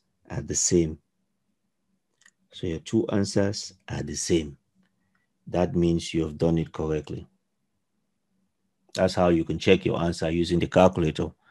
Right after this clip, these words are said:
Very important to do that, especially if you've done a long question where you don't have time to go back to check all the mistakes. So very important to be able to use the graphics calculator to do it. You can watch some of my videos on how to use the graphics calculator,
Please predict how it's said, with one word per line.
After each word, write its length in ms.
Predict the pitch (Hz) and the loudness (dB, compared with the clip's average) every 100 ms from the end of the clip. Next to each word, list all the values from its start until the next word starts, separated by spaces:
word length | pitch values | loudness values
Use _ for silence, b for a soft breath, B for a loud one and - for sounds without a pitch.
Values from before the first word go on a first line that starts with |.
| b b | b b
Very 200 | 82 127 | 10 12
important 460 | 127 101 107 110 104 | 12 10 8 8 4
to 80 | 90 | 2
do 180 | 87 90 | 2 2
that, 200 | 87 - | 2 0
especially 680 | - - 95 101 98 98 92 | -6 -4 0 2 4 2 0
if 140 | 92 | -2
you've 160 | 90 85 | -2 0
done 220 | 87 85 | 2 2
a 40 | |
long 340 | 82 87 90 90 | 2 2 2 2
question 580 | 90 87 - 87 87 b b b b b | 0 0 2 0 0 b b b b b
where 200 | - 90 | 4 8
you 180 | 87 82 | 8 6
don't 220 | 87 92 | 4 4
have 300 | 90 92 92 | 6 4 2
time 280 | 95 87 90 | 2 2 2
to 80 | - | 0
go 220 | 82 90 | 2 4
back 260 | 87 82 - | 4 2 0
to 100 | - | -2
check 320 | - 85 - | 2 2 2
all 220 | 90 87 | 4 4
the 60 | 82 | 2
mistakes. 580 | 80 80 - 82 - - _ b b b b | -2 -4 -2 -2 -4 -16 _ b b b b
So 380 | - - 92 - - | -6 2 4 2 -4
very 200 | - 98 | 6 8
important 480 | 95 92 90 95 90 | 8 6 2 4 2
to 60 | 87 | 0
be 120 | - | 2
able 220 | 87 87 | 4 6
to 140 | 87 85 | 4 2
use 220 | 82 82 | 2 4
the 100 | 80 | 2
graphics 460 | 78 80 - 82 - | 4 4 4 0 -2
calculator 640 | 82 76 76 76 - 73 | -6 -6 -6 -6 -6 -8
to 140 | - | -8
do 160 | 87 76 | -8 -8
it. 140 | 73 - _ _ _ _ - | -10 -16 _ _ _ _ -12
You 120 | 92 | 0
can 180 | 95 92 | 6 10
watch 160 | 107 | 10
some 220 | - 120 110 | 10 8 8
of 80 | |
my 140 | 98 85 | 8 8
videos 440 | 85 92 92 92 | 8 8 8 6
on 80 | 85 | 2
how 220 | 87 87 | 6 6
to 120 | 87 | 6
use 280 | 80 82 82 | 4 4 2
the 100 | 80 | 0
graphics 460 | 80 82 78 85 - | -2 -4 -2 -6 -6
calculator, 640 | 78 73 76 78 85 87 | -8 -6 -4 -2 0 -2